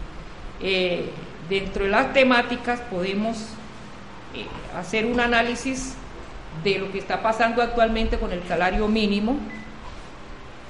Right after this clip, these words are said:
y para que se, no solamente por lo menos lo, se, se haga el análisis aquí a nivel de quien les habla, sino,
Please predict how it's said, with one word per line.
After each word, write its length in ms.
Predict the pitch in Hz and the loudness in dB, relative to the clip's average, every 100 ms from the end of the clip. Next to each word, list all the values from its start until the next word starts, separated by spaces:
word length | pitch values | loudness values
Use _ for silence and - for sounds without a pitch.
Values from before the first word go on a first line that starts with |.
| - - - - - - | -14 -14 -14 -14 -12 -8
y 380 | 185 170 165 - - - - - - - | -4 -4 -4 -6 -8 -12 -12 -12 -12 -4
para 240 | 202 190 190 | 0 0 0
que 120 | 196 | -2
se, 420 | 190 190 180 170 160 - - - 180 | 0 0 0 -2 -4 -8 -12 -10 -8
no 80 | 208 | -6
solamente 540 | 226 262 247 247 226 247 | -2 2 4 4 2 2
por 140 | 208 | 2
lo 120 | 185 | 2
menos 280 | 190 226 233 | 0 0 -2
lo, 80 | 202 | -2
se, 1000 | 170 165 - - - - - - - - | -4 -6 -12 -12 -10 -10 -10 -14 -14 -10
se 80 | 180 | -2
haga 140 | 214 | 2
el 60 | 208 | 2
análisis 400 | 180 190 196 185 | 2 0 0 -4
aquí 260 | 180 202 | -2 -2
a 80 | 202 | 0
nivel 280 | 180 175 185 185 | 0 2 0 -2
de 100 | 180 - | -8 -8
quien 160 | 185 170 | -6 -2
les 140 | 165 | 4
habla, 240 | 190 208 208 | 4 6 2
sino, 240 | 180 165 | 0 -2